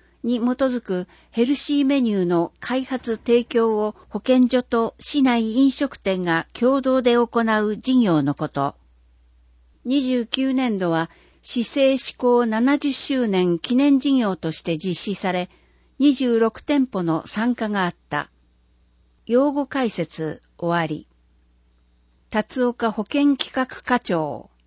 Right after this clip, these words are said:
現在参加店を公募中で、九月からのヘルシーメニューの提供開始に合わせ、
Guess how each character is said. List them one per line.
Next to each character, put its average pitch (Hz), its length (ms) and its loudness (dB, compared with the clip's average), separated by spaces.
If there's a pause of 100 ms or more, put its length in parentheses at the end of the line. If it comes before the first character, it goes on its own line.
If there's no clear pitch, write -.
(800)
現 247 280 2
在 196 220 2
参 269 260 0
加 277 120 0
店 190 340 2
を 165 100 0
公 226 200 4
募 214 180 0
中 196 260 -4
で、 190 200 -2 (280)
九 311 160 2
月 - 280 2
か 180 140 0
ら 180 140 0
の 175 260 0
ヘ 233 180 -2
ル 277 80 0
シ 269 300 -2
ー - 20 2
メ 262 160 2
ニ 202 140 0
ュ 180 80 4
ー 165 40 4
の 156 320 2
提 226 200 2
供 208 320 -2
開 226 260 -4
始 - 160 -8
に 208 160 0
合 190 120 0
わ 196 100 -2
せ、 143 240 -10